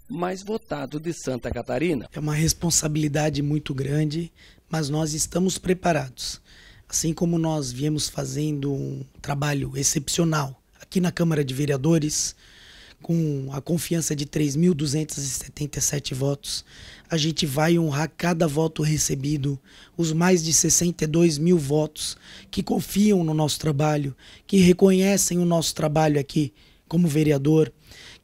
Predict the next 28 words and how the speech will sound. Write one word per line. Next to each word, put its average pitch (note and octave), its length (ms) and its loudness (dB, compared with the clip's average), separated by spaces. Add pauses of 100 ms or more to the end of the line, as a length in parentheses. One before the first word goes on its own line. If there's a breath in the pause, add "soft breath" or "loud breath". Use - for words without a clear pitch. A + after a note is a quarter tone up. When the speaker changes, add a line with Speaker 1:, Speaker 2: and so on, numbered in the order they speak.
Speaker 2:
que A#3+ 300 6
entendem F#3 760 4 (240 loud breath)
que G3 120 2
as F3 120 4
nossas F#3 400 2
propostas E3 680 0
são F3+ 240 0
plausíveis, D#3 1000 0 (220 loud breath)
onde F3+ 240 2
nós E3 240 0
apresentamos, D3+ 1080 -2 (240 loud breath)
né, D#3+ 240 -4 (300 loud breath)
e G3 80 0
que G3 160 -2
sabe F3+ 320 2
que - 100 -2
a E3 40 4
gente D#3 240 -2
vai D#3+ 120 0
trazer D#3 360 0
resultado D3 760 -2 (240 loud breath)
como F3 220 0
deputado C#3+ 500 -4
estadual. C3+ 560 -2 (280 loud breath)
Eu D#3 80 -4
tenho F3+ 240 0
certeza G3 840 4
absoluta D#3+ 840 0